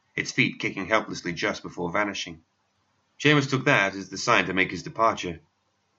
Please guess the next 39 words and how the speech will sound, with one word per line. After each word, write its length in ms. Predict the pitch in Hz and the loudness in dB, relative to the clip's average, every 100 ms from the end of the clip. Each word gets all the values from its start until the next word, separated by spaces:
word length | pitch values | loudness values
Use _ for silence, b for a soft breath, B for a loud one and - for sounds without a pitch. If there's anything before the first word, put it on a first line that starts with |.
| _ _ - | _ _ -4
He 60 | |
blew 200 | 107 127 | 2 4
his 160 | 127 123 | 6 4
girls 220 | 127 113 | 4 4
a 40 | 104 | 2
kiss 380 | - 127 95 | 2 2 2
and 100 | 104 | -6
stomped 380 | - - 107 87 | -4 2 2 0
on 100 | 98 | -2
the 60 | 95 | 2
detonator 480 | 107 104 98 90 82 | 2 2 0 -2 -2
box 360 | 90 90 - | -4 -4 -6
at 100 | 98 | -12
his 180 | 95 82 | -10 -8
feet. 340 | - 104 - - _ _ _ _ _ _ _ _ _ _ | -6 -6 -8 -20 _ _ _ _ _ _ _ _ _ _
With 140 | 110 110 | 2 6
an 60 | |
ear-splitting 520 | 127 131 131 123 120 | 6 4 2 0 2
roar, 260 | 131 123 87 | 4 6 4
the 80 | 87 | 0
stone 340 | - 113 107 | 2 4 4
channel 260 | 104 120 92 | 4 2 2
collapsed 460 | 101 117 98 - | 2 4 4 0
around 180 | 104 98 | 2 2
the 80 | 92 | 4
death 240 | 110 117 | 2 2
marshals. 560 | 107 95 - 95 82 - _ _ _ _ _ _ _ _ _ _ - | 2 0 0 -8 -10 -16 _ _ _ _ _ _ _ _ _ _ -10
If 100 | 98 | -2
it 40 | |
didn't 240 | 107 131 104 | 2 2 4
crush 300 | 156 143 - | 2 2 -2
them, 260 | 90 78 - _ _ _ _ _ _ _ | -8 -10 -16 _ _ _ _ _ _ _
it 120 | 95 | -6
certainly 320 | - 123 101 87 | 2 2 2 0
sealed 240 | - 101 | -2 -2
them 160 | 90 107 | 2 2
off 240 | 87 - | 2 -2
from 100 | 87 | -8
Seamus. 560 | - 104 95 78 - | -6 -6 -6 -10 -14